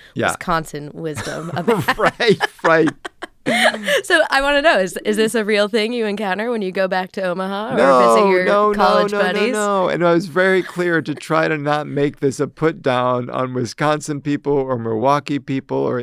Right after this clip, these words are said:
Speaker 1: anything. And Jim Keene, my editor, sometimes gets me out of trouble, says, "Hoover, you can't put this. This is gonna make it look like you're looking down on these as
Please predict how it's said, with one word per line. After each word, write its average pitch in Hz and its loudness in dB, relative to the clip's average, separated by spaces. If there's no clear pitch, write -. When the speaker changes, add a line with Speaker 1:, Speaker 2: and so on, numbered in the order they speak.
Speaker 1:
anything. 139 -4
And 123 -4
Jim 147 -2
Keene, 123 -6
my 123 -4
editor, 127 0
sometimes 131 -6
gets 127 -4
me 117 -6
out 113 -4
of 101 -8
trouble, 120 -6
says, 113 -10
"Hoover, 120 -6
you 135 -6
can't 160 -10
put 147 -6
this. 110 -4
This 131 -8
is 127 -12
gonna 135 -8
make 135 -6
it 139 -8
look 131 -4
like 123 -8
you're 117 -8
looking 135 -4
down 123 -2
on 120 -8
these 110 -10
as 113 -6